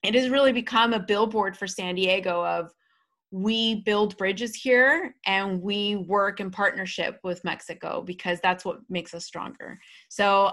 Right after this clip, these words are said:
I love the Cross Border Express as a, as a success story and about ho-, and, and a story on how we can make huge, impossible projects come to fruition, because San Diego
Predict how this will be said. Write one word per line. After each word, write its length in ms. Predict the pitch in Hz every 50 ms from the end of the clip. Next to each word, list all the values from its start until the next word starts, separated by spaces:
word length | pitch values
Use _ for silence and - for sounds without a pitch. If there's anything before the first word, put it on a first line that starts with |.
| - -
I 140 | 247 285 269
love 400 | 226 208 196 196 190 185 190 -
the 80 | 190 185
Cross 320 | - 196 180 180 180 -
Border 300 | - 190 185 180 180 170
Express 500 | 170 - - - 190 180 180 180 180 -
as 180 | 175 160 160 175
a, 260 | 165 160 165 170 - - _ _ _ _ _ -
as 160 | 185 185 170 180
a 60 | 175
success 540 | - - 202 185 - - 208 202 196 - -
story 600 | - 208 196 190 190 190 196 190 190 185 185 - -
and 240 | 196 185 185 180 180
about 300 | 180 180 175 170 170 - - -
ho-, 80 | 208 - - - -
and, 220 | 202 196 185 185 185 -
and 140 | 214 208 202
a 60 | 196
story 340 | 190 - - 269 269 262 240
on 200 | 208 180 170 180 - - - - - _
how 280 | - - 247 254 262 262
we 140 | 247 240 214
can 580 | 226 - 226 294 202 208 220 226 220 214 214 -
make 440 | 185 180 196 196 196 185 185 - _
huge, 800 | _ - - - - 220 233 240 240 240 226 190 180 185 - - - _ _ _ _ _
impossible 880 | - 226 214 214 214 - 226 220 214 214 - 214 190 185 202 196 190 190
projects 720 | - - 214 202 208 196 185 185 180 170 - - - _ _ _ _ _ -
come 180 | - 220 208 196
to 120 | 208 208
fruition, 680 | 208 - 196 185 180 180 185 185 - - 165 - 170 180
because 440 | 180 190 190 - 202 196 196 185 185 - _ - - - -
San 180 | - 247 240
Diego 500 | 233 240 240 233 240 233 220 208 208 -